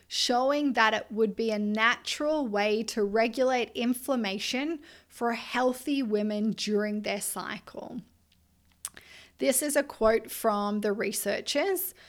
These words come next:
"Mostly during the luteal phase, high-intensity intermittent exercise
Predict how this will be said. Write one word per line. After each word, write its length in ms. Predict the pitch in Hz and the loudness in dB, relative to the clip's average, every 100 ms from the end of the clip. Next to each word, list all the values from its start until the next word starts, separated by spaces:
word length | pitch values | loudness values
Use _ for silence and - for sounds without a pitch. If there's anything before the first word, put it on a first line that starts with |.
| - - _ - | -20 -20 _ 0
"Mostly 640 | 233 277 320 - 392 349 | 2 4 2 0 2 0
during 460 | - - 233 240 233 | -2 2 4 4 2
the 160 | 220 | 2
luteal 480 | 208 202 202 220 208 | 2 2 2 0 0
phase, 560 | 208 190 208 254 294 277 - | -2 -4 -2 -2 -4 -4 -8
high-intensity 1200 | - 247 254 285 302 294 240 240 254 233 226 - | -6 0 0 0 -2 -2 -2 -2 -2 -2 -4 -4
intermittent 680 | 277 285 285 233 214 233 - | -4 -2 -2 -4 -4 -6 -6
exercise 840 | - 196 - 214 220 214 262 285 | -6 -6 -4 -4 -2 -2 0 -2